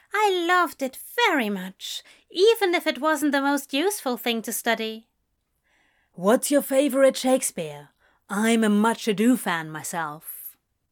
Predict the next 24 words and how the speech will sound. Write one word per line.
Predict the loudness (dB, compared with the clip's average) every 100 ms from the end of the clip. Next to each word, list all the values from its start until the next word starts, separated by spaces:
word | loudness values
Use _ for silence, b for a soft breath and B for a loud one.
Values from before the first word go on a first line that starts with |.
| _
Crowley | -6 -2 -2 -4
said. | -4 -4 -4 -8 -14 -20 -20 _ _ _ b b _
He'd | -2 0
only | -2 0 0
read | 0 0 0
about | -2 -4
six | -6 -6 -6 -4
of | -6
the | -8
plays, | -2 2 2 0 B B -6
but | -6 -4
he'd | -6 -8
tried | -4 -2 -2 -4
to | -6
get | -6 -6
through | -8 -6
the | -6
heavy | -4 -4 -4
hitters. | -8 -8 -10 -10 -10 -10 -10 -14 _ _ _ _ _ _ _ _ _ _ _ b b b b b b _ _
Aziraphale | 0 2 0 0 0 -2 -2
got | -2 -2
even | -10 -6 -4 -2
more | -2 0 0
excited. | -2 -4 -6 -6 -8 -12 -14